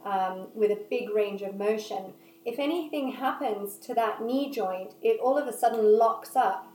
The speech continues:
which affects the joints above and below.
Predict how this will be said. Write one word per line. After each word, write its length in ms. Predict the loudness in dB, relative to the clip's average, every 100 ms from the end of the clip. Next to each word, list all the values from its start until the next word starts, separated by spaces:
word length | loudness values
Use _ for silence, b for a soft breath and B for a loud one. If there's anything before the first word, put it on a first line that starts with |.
| -8
which 220 | -2 -2
affects 460 | -2 -4 -2 -2 -4
the 260 | -4 -4 -2
joints 380 | -2 -2 -2 -4
above 320 | -4 -2 0
and 180 | -2 -2
below. 520 | 0 2 2 0 -4